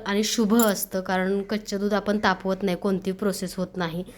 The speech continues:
त्याच्यामुळे शक्यतो तुम्हाला जर नैवेद्य दाखवायचा असेल, तर माता लक्ष्मीला तुम्ही कच्च्या दुधाचा, म्हणजे न उकळता दुधाचा तुम्ही नैवेद्य दाखवायचा.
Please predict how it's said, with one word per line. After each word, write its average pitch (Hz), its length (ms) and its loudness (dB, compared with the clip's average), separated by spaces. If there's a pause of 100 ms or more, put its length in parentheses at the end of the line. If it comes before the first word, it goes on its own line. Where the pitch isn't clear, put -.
(240)
त्याच्यामुळे 208 280 4
शक्यतो 220 400 -2
तुम्हाला 214 240 4
जर 214 80 2
नैवेद्य 202 320 2
दाखवायचा 202 320 -2
असेल, 185 240 -6
तर 185 60 -2
माता 190 260 -2
लक्ष्मीला 190 380 -4
तुम्ही 208 160 0
कच्च्या 214 320 -2
दुधाचा, 185 400 0
म्हणजे 180 240 -2 (220)
न 208 80 2
उकळता 208 420 4
दुधाचा 185 400 0
तुम्ही 185 160 0
नैवेद्य 170 260 -2
दाखवायचा. 165 460 -8